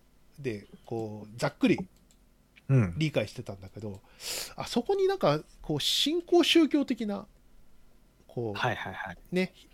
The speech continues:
Speaker 1: その、ヒトラーへの崇拝みたいな。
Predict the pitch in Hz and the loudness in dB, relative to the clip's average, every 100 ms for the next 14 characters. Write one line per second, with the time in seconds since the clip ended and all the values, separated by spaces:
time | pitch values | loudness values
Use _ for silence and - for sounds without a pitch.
0 | _ - - 127 117 110 107 101 104 _ | _ -10 -4 -2 -2 -4 -6 -6 -10 _
1 | _ - - - - - - - - - | _ -20 -20 -20 -20 -20 -20 -20 -20 -20
2 | _ _ _ - - 240 185 147 123 113 | _ _ _ -8 6 10 10 10 6 2
3 | - - 202 156 - 139 113 117 110 - | -4 -2 2 2 0 -4 -4 -6 -8 -12
4 | 95 | -16